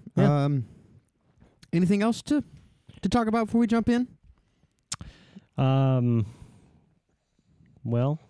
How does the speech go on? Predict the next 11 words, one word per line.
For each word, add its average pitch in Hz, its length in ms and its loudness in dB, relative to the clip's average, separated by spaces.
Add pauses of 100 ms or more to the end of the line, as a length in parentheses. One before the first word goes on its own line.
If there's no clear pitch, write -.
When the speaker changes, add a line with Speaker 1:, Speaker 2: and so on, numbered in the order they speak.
(1080)
Speaker 1:
I've 117 120 -2
got 123 180 2
a 104 360 0
sponsored, 110 600 -4 (380)
but, 101 260 -2
uh, 95 320 -4 (420)
that's 104 180 -6
not 98 180 -2
this 101 140 -2
podcast. 98 560 -6
So, 151 320 0